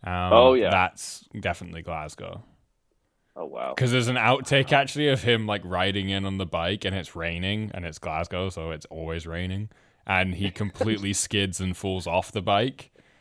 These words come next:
Speaker 1: And it's so funny to just see, like, that scene in the movie, knowing that he's already skidded and, like, fallen off the bike. It's just quite, it's, yeah, it's good.
Speaker 2: That is, that's funny.
Speaker 1: Yeah.
Speaker 2: Yeah,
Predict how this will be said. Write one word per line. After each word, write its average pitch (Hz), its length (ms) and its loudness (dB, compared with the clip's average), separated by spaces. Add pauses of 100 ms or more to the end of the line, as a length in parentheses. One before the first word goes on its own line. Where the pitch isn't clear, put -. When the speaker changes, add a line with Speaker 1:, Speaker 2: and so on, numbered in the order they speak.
(280)
Speaker 1:
And 110 160 2
it's 107 180 0
so 123 300 4
funny 117 440 2
to 113 120 2
just 104 260 -2
see, 104 380 0
like, 95 480 -2 (800)
that 107 320 6 (140)
scene 107 360 0
in 104 120 0
the 104 100 0
movie, 98 360 0
knowing 95 360 2
that 98 140 2
he's 107 440 -2
already 107 300 -2
skidded 98 520 -2
and, 98 100 -4
like, 95 200 -4
fallen 98 440 -2
off 90 240 0
the 101 80 -6
bike. 90 380 -2
It's 95 140 -10
just 95 160 -14
quite, 87 260 -6 (120)
it's, 92 240 -16 (320)
yeah, 87 60 -14
it's - 160 -20
good. - 180 -20 (240)
Speaker 2:
That 98 260 2
is, 95 160 2
that's 87 240 -2
funny. 67 320 -6 (240)
Speaker 1:
Yeah. - 200 -16 (100)
Speaker 2:
Yeah, 104 320 8